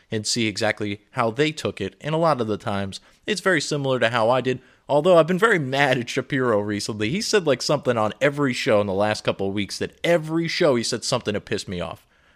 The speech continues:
I'm gonna start compiling them maybe, because then maybe it's, maybe it'll help differentiate my view from his and explain to you why you should be listening to me rather than him.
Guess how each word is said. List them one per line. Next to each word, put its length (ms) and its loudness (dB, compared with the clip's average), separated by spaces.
I'm 120 -6
gonna 140 -4
start 220 0
compiling 580 0
them 140 -6
maybe, 260 -4
because 240 -6
then 160 -4
maybe 260 4
it's, 160 -2
maybe 240 -2
it'll 160 2
help 260 -2
differentiate 760 -2
my 180 0
view 200 -4
from 180 -10
his 320 0
and 120 -2
explain 340 0
to 60 -2
you 100 0
why 500 2
you 120 -4
should 180 -6
be 80 -2
listening 420 -2
to 240 -2
me 300 -2
rather 320 0
than 160 -4
him. 240 -2